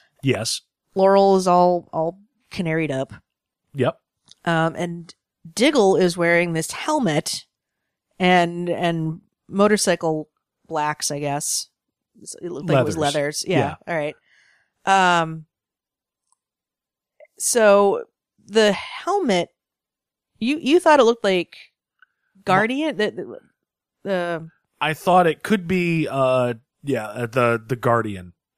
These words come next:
Speaker 1: if I'm remembering that name. It was one of the, shit, it was one of Grant Morrison's
Speaker 2: the
Speaker 1: Seven
Speaker 2: Seven
Speaker 1: Soldiers.
Speaker 2: Soldiers, yeah.
Speaker 1: Yeah.
Speaker 2: So I kinda glazed over that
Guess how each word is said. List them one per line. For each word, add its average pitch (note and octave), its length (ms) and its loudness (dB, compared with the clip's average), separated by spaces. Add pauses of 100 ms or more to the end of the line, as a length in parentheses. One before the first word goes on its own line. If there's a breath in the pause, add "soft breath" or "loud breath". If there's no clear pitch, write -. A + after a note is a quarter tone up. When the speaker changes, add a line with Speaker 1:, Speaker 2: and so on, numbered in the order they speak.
Speaker 1:
if B2 140 -8
I'm A#2 140 -6
remembering A2+ 380 -6
that G#2+ 160 -8
name. G#2+ 120 -10
It A#2+ 80 -6
was C3+ 140 0
one D#3 180 2
of C3+ 80 -2
the, A#2 360 2 (380)
shit, - 480 -8
it - 40 -18
was A#2+ 180 -8
one D3+ 120 2
of B2+ 140 -6
Grant B2 220 -4
Morrison's A#2 340 -4
Speaker 2:
the G3+ 100 2
Speaker 1:
Seven G#3 160 -2 (140)
Speaker 2:
Seven F#3 60 0
Speaker 1:
Soldiers. A2 320 0
Speaker 2:
Soldiers, E3 520 -4
yeah. E3 260 -2
Speaker 1:
Yeah. E2+ 200 -4 (520)
Speaker 2:
So - 180 -8
I D#3+ 80 -4
kinda D#3+ 280 -8 (220)
glazed D#3 440 -10
over D#3 220 -2
that D3 260 -2